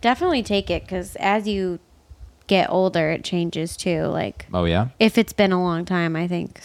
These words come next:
Speaker 2: Okay.
Speaker 1: As you learn who you are or whatever.
Speaker 2: Yeah.
Speaker 1: Um, honestly, everyone should take it just so you know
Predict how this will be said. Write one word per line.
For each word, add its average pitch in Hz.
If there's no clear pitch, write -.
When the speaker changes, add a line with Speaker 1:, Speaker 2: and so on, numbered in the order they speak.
Speaker 2:
Okay. 104
Speaker 1:
As 208
you 196
learn 180
who 180
you 170
are 170
or 170
whatever. 175
Speaker 2:
Yeah. 69
Speaker 1:
Um, 180
honestly, 220
everyone 202
should 175
take 175
it 170
just 220
so 254
you 240
know 185